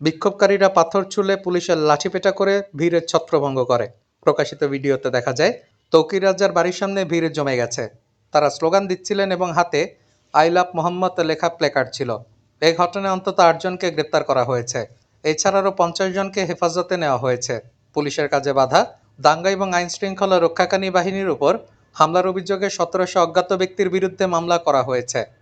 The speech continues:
উত্তেজনা কয়েক সপ্তাহ ধরে চলছেই। শুক্রবার নামাজের পর উত্তরপ্রদেশের মৌজেলাতেও বিক্ষোভ হয়। কিছু বিক্ষোভকারী পাথর ছোড়ায়,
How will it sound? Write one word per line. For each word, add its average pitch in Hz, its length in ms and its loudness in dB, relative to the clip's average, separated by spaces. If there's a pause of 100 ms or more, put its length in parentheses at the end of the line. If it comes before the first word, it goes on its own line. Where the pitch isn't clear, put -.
(200)
উত্তেজনা 147 440 0
কয়েক 147 260 4
সপ্তাহ 190 340 0
ধরে 196 260 -2
চলছেই। 147 460 -4 (340)
শুক্রবার 190 400 4
নামাজের 185 400 2
পর 196 180 4
উত্তরপ্রদেশের 190 760 0
মৌজেলাতেও 190 640 2
বিক্ষোভ 147 360 0
হয়। 123 160 0 (400)
কিছু 170 220 -2
বিক্ষোভকারী 190 520 0
পাথর 185 340 2
ছোড়ায়, 160 380 2